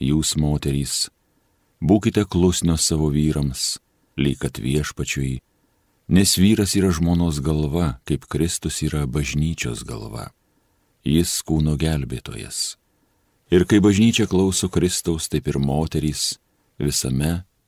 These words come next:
teklauso vyrų. Jūs, vyrai, mylėkite žmonas, kaip ir Kristus mylėjo bažnyčią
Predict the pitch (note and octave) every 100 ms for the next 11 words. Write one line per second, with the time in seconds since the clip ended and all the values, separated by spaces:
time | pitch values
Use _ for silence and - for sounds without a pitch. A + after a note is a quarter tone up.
0 | _ G2+ F#2 D2 C2 B1+ - C#2 C2 C2+
1 | C2 A#1+ - - _ _ _ _ _ _
2 | _ E2 G2+ G#2 - G2 G#2 G2 F#2 F2
3 | E2 - C#2+ E2+ F2 F2+ F2 E2+ D2+ D2+
4 | E2+ F2 A#1+ A#1 - - - - C2+ C2+
5 | C2 - F2+ - E2+ D#2+ D#2+ D2+ D#2 D2
6 | C#2 D2 C2 C#2+ D#2+ - C2